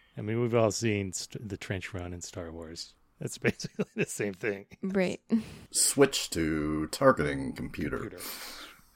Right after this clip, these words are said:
Speaker 1: Yeah, the Norden bomb sight. Once I was re-, doing all this reading, it reminded me of, have you guys seen, uh, the Kurosawa wartime movie, The Most Beautiful?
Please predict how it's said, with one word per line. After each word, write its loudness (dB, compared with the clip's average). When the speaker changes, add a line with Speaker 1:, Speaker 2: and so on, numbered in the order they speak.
Speaker 1:
Yeah, 0
the -4
Norden 2
bomb 2
sight. -10
Once -2
I 4
was 0
re-, -8
doing 2
all 2
this -2
reading, 2
it -6
reminded -4
me -4
of, -8
have -4
you 2
guys 2
seen, 0
uh, 2
the -2
Kurosawa 2
wartime 2
movie, 0
The -2
Most -4
Beautiful? -2